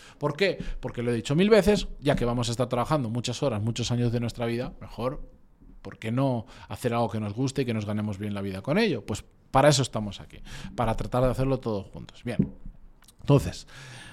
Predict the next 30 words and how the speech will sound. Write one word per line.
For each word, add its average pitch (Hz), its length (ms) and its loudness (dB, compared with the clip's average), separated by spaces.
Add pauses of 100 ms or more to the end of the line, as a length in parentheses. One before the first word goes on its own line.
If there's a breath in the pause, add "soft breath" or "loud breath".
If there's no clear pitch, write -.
(160 loud breath)
dicho 170 300 4
esto, 226 560 2
em, 123 840 0 (560)
nada, 156 360 6
simplemente 160 880 4
recordaros, 139 760 6 (260 loud breath)
eh, 113 180 2
esto 127 180 2
lo 135 80 4
suelo 143 180 4
decir 139 180 4
al 131 160 2
final 131 240 0
del 131 120 2
episodio, 131 420 2
hoy 127 60 6
le 123 100 6
voy 123 160 6
a 123 40 6
dar 123 100 4
la 120 100 6
vuelta 117 280 2
a 113 40 2
la 110 80 0
tortilla. 151 400 2
Si - 140 0
estáis 139 260 0
escuchando 139 560 2
este 127 200 0
episodio 127 680 0